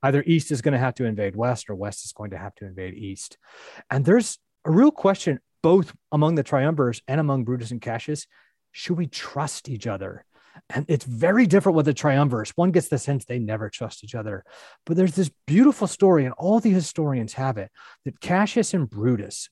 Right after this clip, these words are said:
they were a little nervous about each other, having accumulated so many legions. There were some rumors going about,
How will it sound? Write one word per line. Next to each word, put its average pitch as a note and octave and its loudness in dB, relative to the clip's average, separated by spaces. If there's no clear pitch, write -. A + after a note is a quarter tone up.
they C3+ -2
were C3 -2
a - -12
little G3 4
nervous D#3+ 4
about F3 2
each D#3 2
other, E3 2
having A2+ -4
accumulated D#3 0
so D#3 -2
many D3 0
legions. C#3 -2
There B2 -6
were A2+ -4
some G#2 -8
rumors D3+ 0
going D3 -2
about, D3 2